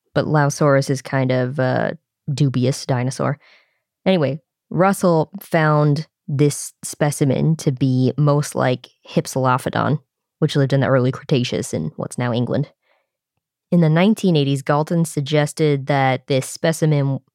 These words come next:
Orodromaeus minimus or Lausaurus minimus, was Troodon,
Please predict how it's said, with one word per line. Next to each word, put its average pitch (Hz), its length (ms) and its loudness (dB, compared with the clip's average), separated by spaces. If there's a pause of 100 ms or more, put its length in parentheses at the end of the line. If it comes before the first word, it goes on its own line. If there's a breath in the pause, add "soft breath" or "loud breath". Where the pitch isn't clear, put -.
(180)
Orodromaeus 139 640 0
minimus 180 440 2
or - 120 -4
Lausaurus 147 640 -2
minimus, 156 460 2
was 127 180 -4
Troodon, 143 580 2